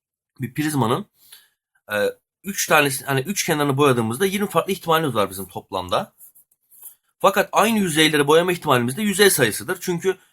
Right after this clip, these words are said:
üç yüzey var. Üç kenarı boyadığımızda bir yüzeyi tamamlıyoruz. Dört tane yüzeyimiz olduğu için dört bölü yirmi diyoruz. Yani toplam bizim ihtimallerimiz ve istenilen şeyimiz bizim, e,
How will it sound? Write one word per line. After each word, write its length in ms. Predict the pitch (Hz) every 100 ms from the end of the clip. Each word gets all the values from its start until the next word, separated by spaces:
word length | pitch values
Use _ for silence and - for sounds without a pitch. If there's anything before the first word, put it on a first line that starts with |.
| _
üç 220 | 208 202 143
yüzey 280 | 120 101
var. 260 | 135 254 - _ _ - -
Üç 180 | 208 -
kenarı 260 | 175 170
boyadığımızda 460 | 165 135 127 143 190
bir 60 | 190
yüzeyi 260 | 139 170
tamamlıyoruz. 640 | 190 165 156 123 101 208
Dört 240 | 214 208 -
tane 180 | 165 147
yüzeyimiz 300 | 147 156 160
olduğu 200 | 165 165
için 340 | - 214 214
dört 220 | 185 -
bölü 140 | 143 180
yirmi 280 | 175 160
diyoruz. 280 | 113 87 - _ _
Yani 240 | - 170 -
toplam 420 | 220 180 208 190
bizim 260 | 143 104 _ _ -
ihtimallerimiz 760 | 131 147 160 185 185 214 208 _ -
ve 120 | 185
istenilen 500 | 180 - 180 190 156
şeyimiz 440 | 131 110 87 87
bizim, 180 | 87 92
e, 260 | - _